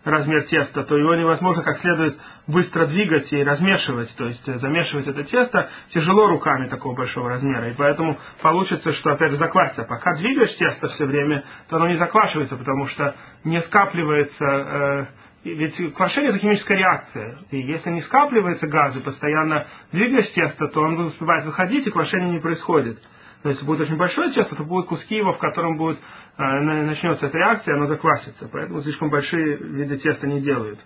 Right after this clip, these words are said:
Между прочим, сегодняшние машины, машин мацот,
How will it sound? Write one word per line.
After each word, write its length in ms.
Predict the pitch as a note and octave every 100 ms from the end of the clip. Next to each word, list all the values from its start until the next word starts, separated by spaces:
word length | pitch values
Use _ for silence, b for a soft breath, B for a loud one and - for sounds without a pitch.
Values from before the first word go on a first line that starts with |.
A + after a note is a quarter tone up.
| _ - - _ - b b b b b b -
Между 180 | D3 D#3
прочим, 300 | F#3+ G#3 G3+
сегодняшние 720 | G3 G3 F3 - F#3 F3 E3+
машины, 560 | E3+ E3+ - G3 F#3 F3+
машин 420 | E3+ E3+ C4+ C#4
мацот, 560 | F#3 D3 - B2+ -